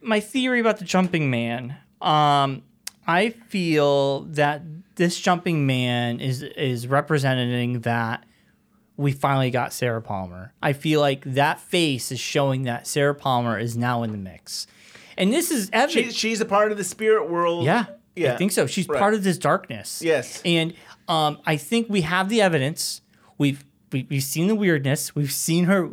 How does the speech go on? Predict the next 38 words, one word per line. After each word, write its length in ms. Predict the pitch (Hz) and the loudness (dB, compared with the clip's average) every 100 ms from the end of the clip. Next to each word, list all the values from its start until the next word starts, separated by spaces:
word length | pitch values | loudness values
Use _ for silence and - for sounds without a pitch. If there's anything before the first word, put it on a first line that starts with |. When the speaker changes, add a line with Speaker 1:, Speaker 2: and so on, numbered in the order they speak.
| - _ | -12 _
Speaker 1:
take 260 | - 214 196 | -4 -2 0
her 120 | 202 | -4
face 320 | 196 180 165 | -2 -2 0
off 180 | 170 165 | 0 0
and 100 | 190 | 0
kill 180 | 185 147 | 2 0
someone. 420 | - - 110 101 | 0 -4 -4 -6
Speaker 2:
Yes. 400 | 143 135 120 - - - | -2 -2 -2 -12 -12 -4
Speaker 1:
We 100 | 135 | 0
have 220 | 156 165 | 0 0
the 100 | 175 | 2
evidence, 360 | 147 135 135 | 2 0 -4
and 260 | - 147 135 | -6 -4 -2
now 300 | 147 156 139 | 0 2 2
we 180 | 139 135 | 0 -2
see, 540 | - - 151 143 131 - _ _ | -2 -4 -2 -2 -4 -10 _ _
yes, 340 | - 135 120 - | -6 -4 -4 -6
Sarah 260 | - 156 | -2 0
Speaker 2:
It's 60 | 190 | 4
probably 140 | 269 - | 4 4
Speaker 1:
Palmer. 100 | 147 | 2
Speaker 2:
just 100 | 135 | 2
like 200 | 208 160 | 2 0
Leland 340 | 170 190 196 | -2 0 0
and 120 | 175 143 | -2 0
Bob 380 | 160 160 165 | 0 2 -2
were 220 | 151 151 139 | -2 0 0
together, 720 | 147 139 135 127 127 127 - - - | -2 -4 0 0 0 -6 -10 -16 -12
and 120 | 139 | -2
so 100 | 151 | 0
Leland 400 | 139 151 156 139 | 0 -2 -2 -2
would 140 | 131 | -4
be 80 | 127 | -4
a 40 | 131 | -8
part 400 | - 135 131 - | -2 0 2 2
of 220 | 139 120 | -2 -2
this 200 | 127 120 | -4 -4
world 400 | 135 131 127 120 | -6 -4 -6 -10